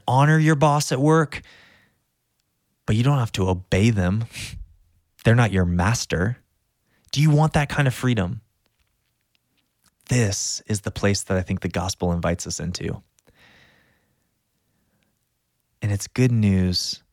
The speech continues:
because it means that we are free to glorify others. And that means we're free to actually love. We're free to actually serve other people and not just serve our own desires, our own wishes. Let's get free together.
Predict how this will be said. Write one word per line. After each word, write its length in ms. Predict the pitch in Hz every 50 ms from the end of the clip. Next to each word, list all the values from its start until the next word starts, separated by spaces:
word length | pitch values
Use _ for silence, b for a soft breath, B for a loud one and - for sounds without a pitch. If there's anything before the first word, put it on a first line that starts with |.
| _
because 300 | - 104 - - 107 101
it 80 | 92 92
means 240 | 104 104 107 104 -
that 100 | - -
we 160 | 107 104 95
are 80 | 92 87
free 720 | - - - - - - 98 95 92 92 90 80 - - _ _ _ _ _ _ _ _ _ _ _ _ _ _ _ _ _ _ _ _ _ _ _ _ _ _ _ _ _ _ _ _ _ _
to 100 | - -
glorify 540 | 92 - 92 92 92 95 95 - 92 90 87
others. 580 | 85 - - 62 71 85 - - - - - _ _ _ _ _ _ - _ _ -
And 140 | 107 104
that 140 | 104 107 104
means 260 | 113 110 107 101 92
we're 80 | 98 92
free 320 | - - - 104 98 95 95
to 160 | - - -
actually 360 | 98 107 - - - 110 110
love. 460 | 107 113 120 120 113 107 104 - - _ _ B B B B B B B B B
We're 100 | B 113
free 260 | 104 - - 127 120
to 120 | 113 104 - - - 113
actually 380 | 120 - - - 131 123 120
serve 320 | 110 - - 107 101 98 101
other 160 | 95 98 92
people 360 | - - 92 - - - -
and 120 | - 92
not 160 | 92 92 95 -
just 180 | - 95 -
serve 220 | - - 92 90 90
our 80 | 90
own 180 | 92 92 95 95
desires, 560 | 95 92 90 - 82 80 78 78 87 - - -
our 100 | 101 95
own 180 | 90 82 78 76
wishes. 560 | 73 - - - - - - - - - - _ _ _ _ _ _ _ _ _ _ _ _ _ _ _ _ _ _ _ _ _ _ _ _ -
Let's 180 | 107 110 -
get 180 | - - 113 90
free 300 | - - - 110 107 107
together. 480 | 110 104 101 95 101 - 95 - 101